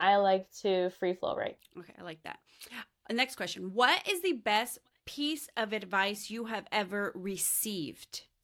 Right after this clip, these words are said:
Speaker 1: I think it's been, and I, I guess I think of my dad, and my dad's always been like, "Échale ganas," like, no matter what, just keep going.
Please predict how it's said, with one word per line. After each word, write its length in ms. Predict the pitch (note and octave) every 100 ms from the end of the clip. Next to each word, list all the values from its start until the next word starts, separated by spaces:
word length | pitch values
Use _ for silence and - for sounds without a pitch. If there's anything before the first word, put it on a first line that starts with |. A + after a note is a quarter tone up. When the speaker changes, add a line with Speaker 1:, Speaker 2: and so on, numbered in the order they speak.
| - - - -
Speaker 1:
I 160 | A3+ B3+
think 300 | D4+ E4 G4+
it's 220 | F#4+ -
been, 480 | A3 A3 A3 A3 G#3+ - -
and 160 | G3 -
I, 240 | G3 G3 -
I 100 | G#3
guess 240 | G#3 G#3+
I 60 | G#3
think 160 | G3+
of 80 | G3
my 140 | E3+
dad, 320 | F3 D3+ B2+ G#3
and 120 | G#3+
my 120 | G3+
dad's 320 | G3 F#3+ G3
always 280 | G3 F#3+ F#3+
been 240 | F#3 F#3
like, 360 | F#3 F3+ F#3 - _ _ _ -
"Échale 400 | F#3+ A#3 G#3 G3+
ganas," 440 | G3 G3 G3 G#3 A3 -
like, 380 | F#3+ F#3+ F#3+ _ _ -
no 160 | G3 G#3+
matter 280 | G#3+ G#3+
what, 520 | G3+ G3 G3 F#3+ - F#3+
just 260 | G3 -
keep 240 | - G#3 F#3+
going. 680 | F#3+ F#3 F3+ F3+ F3+ D#3+